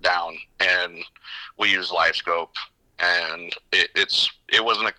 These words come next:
it wasn't just one. Um, even from pre-fishing all the way to the very end, we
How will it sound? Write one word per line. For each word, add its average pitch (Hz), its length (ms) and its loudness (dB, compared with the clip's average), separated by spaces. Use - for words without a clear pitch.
it 120 120 0
wasn't 117 280 -2
just 92 200 -8
one. 82 260 -6
Um, 85 280 0
even 113 300 0
from 98 220 -2
pre-fishing 95 580 0
all 87 140 0
the 85 60 -4
way 85 120 -4
to 85 60 -12
the 85 100 -12
very 85 340 -4
end, 90 180 -10
we 110 300 2